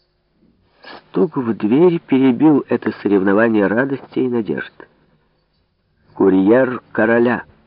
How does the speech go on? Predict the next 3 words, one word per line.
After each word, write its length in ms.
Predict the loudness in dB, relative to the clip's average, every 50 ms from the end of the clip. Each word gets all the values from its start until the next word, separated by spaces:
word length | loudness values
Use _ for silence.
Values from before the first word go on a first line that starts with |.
| _ _ _ _ _ _
крикнул 600 | -10 -6 -6 -6 -6 -8 -8 -6 -6 -6 -8 -10 _ _ _ _ _ _ _ _ _ _ -6
церемониймейстер. 1080 | -4 -2 -2 -2 -4 -4 -4 -6 -6 -8 -10 -10 -12 -16 -20 -18 -16 -16 -16 -16 -20 _ _ _ _ _ _ _ _ _ _ _ _ _ _ _ _ _ _ _ _ _ _ _ _ _ _ _ _ _ _ _ _ _ _ _ _ _ _ _ _ _ _ _ _ _ _ _ _ _
Воцарилось 720 | -16 -16 -16 -12 -12 -10 -8 -8 -8 -10 -12 -16 -18 -20